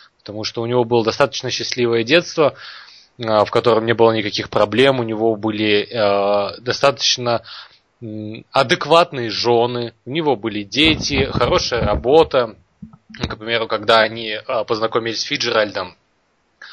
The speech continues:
а, Фиджеральд уже несколько лет, а, публиковал свои произведения и при этом находился,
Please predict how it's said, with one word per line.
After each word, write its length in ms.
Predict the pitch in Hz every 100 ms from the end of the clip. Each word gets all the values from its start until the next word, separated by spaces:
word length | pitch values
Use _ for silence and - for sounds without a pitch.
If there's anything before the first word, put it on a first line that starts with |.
| - -
а, 160 | 113 101
Фиджеральд 500 | - 139 127 120 107
уже 180 | 107 117
несколько 440 | 117 - 113 127
лет, 360 | 123 120 - -
а, 120 | 123 107
публиковал 580 | 113 110 110 113 113
свои 220 | 107 117 107
произведения 720 | 110 95 107 107 147 143 120
и 40 |
при 180 | - 107
этом 280 | 113 110 110
находился, 680 | 101 - 110 117 104 110